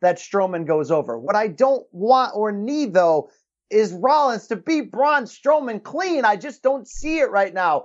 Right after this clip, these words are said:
in the storylines and believability without some help, without, I don't know.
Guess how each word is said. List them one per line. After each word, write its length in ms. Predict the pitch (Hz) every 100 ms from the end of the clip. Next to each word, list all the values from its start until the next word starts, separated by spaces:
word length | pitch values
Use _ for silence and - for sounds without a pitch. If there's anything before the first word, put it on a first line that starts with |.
| - -
in 140 | 220
the 60 | 208
storylines 600 | - 254 240 233 226 202
and 120 | 208
believability 880 | 214 226 196 175 302 302 190 147 - _ _ _ _ -
without 480 | 220 233 247 247
some 200 | - 208
help, 360 | 185 233 294 214
without, 420 | 220 208 214 196
I 140 | 220 254
don't 160 | 233
know. 360 | 277 277 165